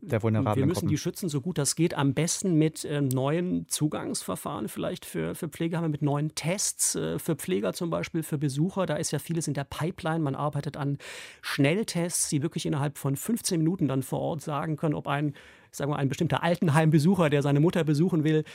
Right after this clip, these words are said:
Speaker 2: das Coronavirus hat oder nicht. Und es wäre durchaus denkbar, dass man sowas dann künftig macht, um eben diesen, diese komplette Abschottung, die will natürlich keiner mehr,
Speaker 1: Mhm.
Speaker 2: aber um quasi den Sicherheitsstandard dann für solche Einrichtungen, wo eben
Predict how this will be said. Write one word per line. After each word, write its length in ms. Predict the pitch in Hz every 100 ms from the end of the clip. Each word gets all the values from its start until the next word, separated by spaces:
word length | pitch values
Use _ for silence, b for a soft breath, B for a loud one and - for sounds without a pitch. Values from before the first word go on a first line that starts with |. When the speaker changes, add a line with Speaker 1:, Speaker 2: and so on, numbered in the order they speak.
| B B
Speaker 2:
das 220 | 143 -
Coronavirus 640 | 156 135 165 143 143 139 -
hat 160 | 151
oder 140 | 156 135
nicht. 180 | 147 -
Und 80 |
es 100 | 156
wäre 260 | 143 156 156 -
durchaus 380 | - 170 165 151
denkbar, 300 | 156 175 175
dass 140 | 160 170
man 220 | 156 151
sowas 360 | 143 165 185 -
dann 140 | 151
künftig 360 | - 175 170 -
macht, 320 | 156 156 -
um 140 | 135
eben 220 | 143 147
diesen, 260 | 143 143 135
diese 200 | - 131
komplette 440 | 135 120 180 190 165
Abschottung, 600 | 147 - 151 - 131 107
die 120 | 131
will 100 | 170
natürlich 380 | 147 - 135 -
keiner 300 | - 139 180
mehr, 280 | 175 175 120
Speaker 1:
Mhm. 80 | 117 B B B
Speaker 2:
aber 180 | - 165
um 160 | 156 151
quasi 240 | 151 151
den 160 | 151 143
Sicherheitsstandard 920 | 190 208 127 123 - 135 135 131 123
dann 140 | 135
für 220 | 139 180
solche 320 | 147 156 156 -
Einrichtungen, 600 | 151 175 160 151 156 131
wo 120 | 160
eben 300 | 143 147